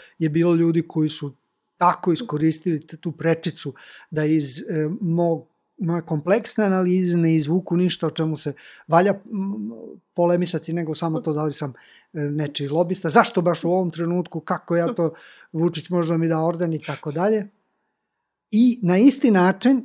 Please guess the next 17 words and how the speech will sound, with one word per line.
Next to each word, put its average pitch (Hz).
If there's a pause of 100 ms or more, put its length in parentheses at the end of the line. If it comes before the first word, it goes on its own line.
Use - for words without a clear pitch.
(160)
urade 190
to 185
i 175
moje 170
kolege 160 (920)
koji, 165 (540)
pretpostavimo, 147 (720)
onda 147
predstavljaju, 165
e, 196 (360)
delu 156
nauke 139
kojome 156
se, 160 (280)
kojoj 151
se 165
veruje 160